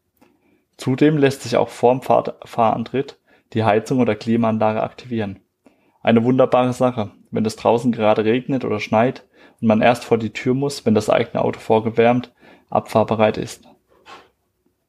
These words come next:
Reichweitenangst. So ganz ohne geht es nicht.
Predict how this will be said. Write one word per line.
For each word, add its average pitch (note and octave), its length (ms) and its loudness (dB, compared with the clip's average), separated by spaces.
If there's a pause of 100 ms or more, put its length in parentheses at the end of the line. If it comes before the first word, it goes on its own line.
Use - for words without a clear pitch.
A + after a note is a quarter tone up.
(240)
Reichweitenangst. A2 1000 -2 (280)
So - 180 -6
ganz A#2+ 300 0
ohne B2 240 2
geht A2+ 180 -2
es G#2+ 160 -4
nicht. - 320 -10